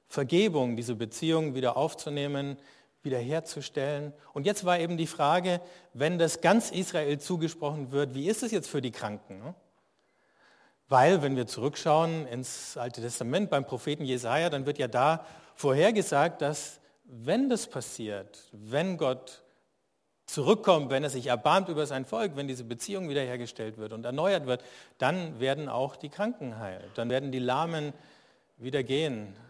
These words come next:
hat Jesaja gesagt. Und deswegen ist das Nächste, was er ihm zuspricht, nachdem er mal kurz den Protest der Pharisäer und Schriftgelehrten zurückgewiesen hat, die Heilung.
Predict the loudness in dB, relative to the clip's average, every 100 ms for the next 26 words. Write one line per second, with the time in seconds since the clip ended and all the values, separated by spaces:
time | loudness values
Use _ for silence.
0 | _ _ _ _ _ _ _ _ _ _
1 | _ _ _ _ -10 -8 -8 -6 -6 -8
2 | -10 -12 -12 -14 -20 -20 _ _ _ _
3 | _ _ _ -10 -6 -6 -6 -8 -8 -10
4 | -6 -4 -4 -4 -4 -2 -2 -2 -4 -4
5 | -6 -2 -4 -4 -6 -4 -4 -2 -4 -4
6 | -6 -6 -18 -20 -20 _ -12 -8 -8 -4
7 | -2 -2 -4 -8 -12 -6 -6 -6 -12 _
8 | _ _ _ _ _ _ _ _ _ -4
9 | -4 -2 -2 2 2 2 -2 -4 -4 -4
10 | 0 2 2 -2 -6 -4 -4 -4 -8 -6
11 | -6 -6 -6 -6 -8 -16 -16 -14 -14 -14